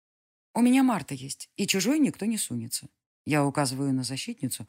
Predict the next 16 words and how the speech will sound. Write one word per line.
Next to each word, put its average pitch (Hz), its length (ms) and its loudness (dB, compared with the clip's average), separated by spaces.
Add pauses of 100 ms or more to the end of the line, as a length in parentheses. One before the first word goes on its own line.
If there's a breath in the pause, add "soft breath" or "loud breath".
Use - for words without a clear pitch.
(240 soft breath)
и 226 80 2
мужчина 277 320 2
кивает, 110 520 -10
словно 127 320 -2
соглашаясь, 127 640 -6 (160 soft breath)
что - 200 -8
с 131 60 -4
такой 170 300 -4
козой 190 420 -6
жить 117 360 -8
не - 100 -12
страшно. - 440 -16 (680)
"Ладно, 139 720 0
я 139 260 -4
тогда 147 260 -4
пойду", 139 380 -6